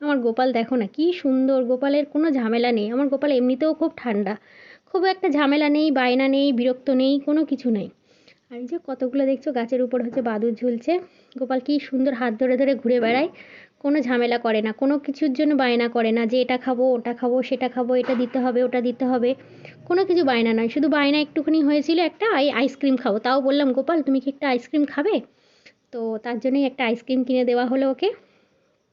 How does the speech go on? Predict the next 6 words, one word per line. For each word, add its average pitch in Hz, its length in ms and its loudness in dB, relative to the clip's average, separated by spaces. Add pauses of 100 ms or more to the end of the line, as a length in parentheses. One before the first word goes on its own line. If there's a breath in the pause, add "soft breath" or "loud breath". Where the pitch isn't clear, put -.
(680)
আর 254 100 -8
এখানে 247 260 -4
কতগুলো 240 360 0
পাখি 247 340 -4
দেখে 240 260 0
নিলাম, 262 280 0